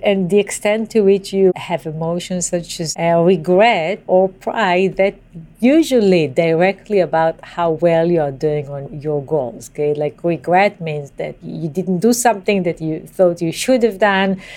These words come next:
okay? So that's a cue to, to engage in this behavior. Uh, pride is the signal, the internal signal that you're doing well on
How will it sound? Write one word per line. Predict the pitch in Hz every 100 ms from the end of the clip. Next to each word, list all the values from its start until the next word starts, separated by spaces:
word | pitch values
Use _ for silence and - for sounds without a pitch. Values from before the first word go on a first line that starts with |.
| -
okay? | - 180
So | 180 180 156 147 -
that's | 143 139 175 -
a |
cue | - 208 220
to, | 208 170 -
to | - 175
engage | 165 220 247 240
in | 214
this | 208 202
behavior. | 202 185 185 175 175 170 - - - - _ 170
Uh, | 160 165
pride | 165 - 185 175 185 170
is | 165 143 151
the | 151
signal, | 180 - 226 214 180
the | 175 180
internal | - 226 240 233 190
signal | - 226 208 190 165 156 143
that | 151 151 - _ - 156 131
you're | 175 165
doing | 165 175 160
well | 160 165 160
on | 151 151